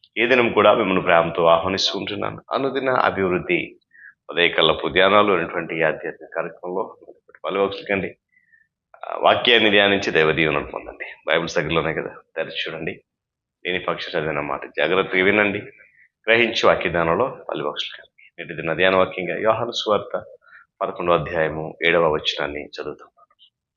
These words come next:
అటు పిమ్మట ఆయన, "మనము యోదయకు తిరిగి వెళ్ళుదుమని" తన శిష్యులతో చెప్పగా, "అక్కడికి తిరిగి వెళ్ళుదువా?" అని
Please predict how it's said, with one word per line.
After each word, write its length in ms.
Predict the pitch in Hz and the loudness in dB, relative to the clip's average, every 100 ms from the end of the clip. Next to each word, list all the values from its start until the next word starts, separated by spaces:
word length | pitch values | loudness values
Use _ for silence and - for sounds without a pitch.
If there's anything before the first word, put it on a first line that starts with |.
| _ _ _ _ _ _ _ _ _ - | _ _ _ _ _ _ _ _ _ -10
అటు 140 | - | -4
పిమ్మట 380 | 139 135 127 104 | 0 4 4 6
ఆయన, 640 | 117 98 95 95 76 95 92 95 78 _ _ _ _ _ _ _ _ _ _ | 6 8 6 4 2 0 -10 -16 -18 _ _ _ _ _ _ _ _ _ _
"మనము 240 | 95 113 110 | 2 6 6
యోదయకు 560 | 104 120 131 131 123 | 8 8 8 6 4
తిరిగి 280 | - 98 98 | 2 2 6
వెళ్ళుదుమని" 640 | 98 98 95 92 92 73 - 92 92 _ _ _ _ _ _ - | 6 6 4 6 4 2 -4 -16 -20 _ _ _ _ _ _ -10
తన 100 | 85 | -6
శిష్యులతో 520 | 82 104 - 104 - | -2 0 2 2 0
చెప్పగా, 600 | - 170 - 85 107 - - - - _ _ _ _ _ _ _ _ _ _ _ _ - | -2 0 2 4 2 0 -12 -20 -20 _ _ _ _ _ _ _ _ _ _ _ _ -2
"అక్కడికి 400 | 110 127 120 120 | 2 2 4 2
తిరిగి 320 | - 110 127 | 2 4 6
వెళ్ళుదువా?" 540 | 123 117 110 110 107 | 8 8 8 8 8
అని 260 | 98 98 95 | 8 6 2